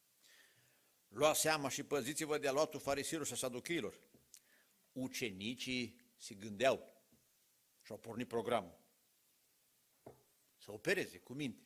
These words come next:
Mintea e cel mai puternic computer din lume. Am citit recent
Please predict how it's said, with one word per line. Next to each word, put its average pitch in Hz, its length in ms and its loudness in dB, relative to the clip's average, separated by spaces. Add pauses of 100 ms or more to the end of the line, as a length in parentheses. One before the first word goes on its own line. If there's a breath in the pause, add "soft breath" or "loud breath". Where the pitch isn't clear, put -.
(120)
Mintea 127 280 -10
e - 140 -10
cel 247 280 2
mai 165 120 -6
puternic 165 460 -4
computer 123 520 -4
din 143 220 -4
lume. 113 180 0
Am 98 80 -4
citit 131 280 -2
recent 135 500 -2